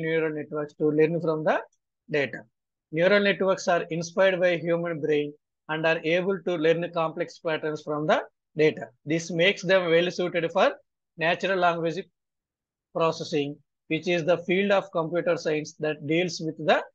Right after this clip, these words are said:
interaction between the computer and the computers and human languages. That means the deep learning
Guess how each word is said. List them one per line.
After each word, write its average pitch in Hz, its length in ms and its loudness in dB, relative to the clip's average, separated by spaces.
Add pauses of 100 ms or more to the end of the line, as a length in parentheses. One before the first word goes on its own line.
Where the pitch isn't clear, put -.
(300)
interaction 170 640 0
between 156 500 -4 (420)
the 160 140 0
computer 175 580 0 (340)
and 160 180 -2
the 254 140 2 (2000)
computers 180 460 -4
and 277 160 0 (420)
human 196 340 2
languages. 131 540 -4 (720)
That 156 200 2
means 262 360 2 (120)
the 156 160 4
deep 170 260 4
learning 202 460 4